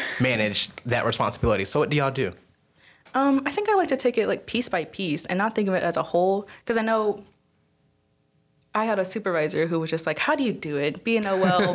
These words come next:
Speaker 1: be a
Speaker 2: <laughs>
Speaker 1: full-time student, also work here, like, and also have a social life. Like, how do you do it?" And I was like, "I don't really know." <laughs> I, I honestly, but, like, the best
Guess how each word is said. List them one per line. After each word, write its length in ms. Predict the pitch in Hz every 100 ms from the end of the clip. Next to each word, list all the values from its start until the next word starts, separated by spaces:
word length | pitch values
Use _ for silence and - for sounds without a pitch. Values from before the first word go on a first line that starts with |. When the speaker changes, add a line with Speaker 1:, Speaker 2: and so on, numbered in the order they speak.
| 190
Speaker 1:
be 120 | -
a 100 | 202
Speaker 2:
<laughs> 120 | 196
Speaker 1:
full-time 360 | 196 196 185 175
student, 360 | - 175 175 175 - -
also 340 | 180 190 202
work 500 | 185 180 175 175 - - - -
here, 500 | - 190 170 175 180
like, 320 | 175 160 - - _ _ _ - 202
and 220 | - 185 -
also 220 | 175 180
have 100 | 170
a 80 | 143 - _ -
social 340 | - 240 220
life. 220 | 165 165
Like, 80 | 165
how 140 | 175 196
do 80 |
you 80 | 175
do 180 | 160 233
it?" 80 | 214
And 100 | 170
I 40 |
was 80 | 175
like, 140 | 160 -
"I 140 | 269
don't 420 | 214 190 - 202
really 160 | 214 180
know." 300 | 180 170 175
<laughs> 20 |
I, 640 | 220 220 185 185 196 269 254
I 160 | 240 247
honestly, 360 | 339 - 240
but, 160 | 226 208
like, 140 | 226
the 80 | -
best 160 | 269